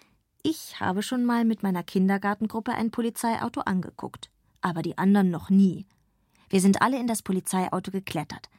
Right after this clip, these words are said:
Der Polizist hat uns gezeigt, wo das Blaulicht angeht.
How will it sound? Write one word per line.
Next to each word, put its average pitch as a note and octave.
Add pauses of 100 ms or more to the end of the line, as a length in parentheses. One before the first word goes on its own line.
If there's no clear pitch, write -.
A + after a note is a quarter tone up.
(300)
Der F3
Polizist F3+
hat G3
uns F3+
gezeigt, F3+
wo -
das F#3+
Blaulicht F3
angeht. E3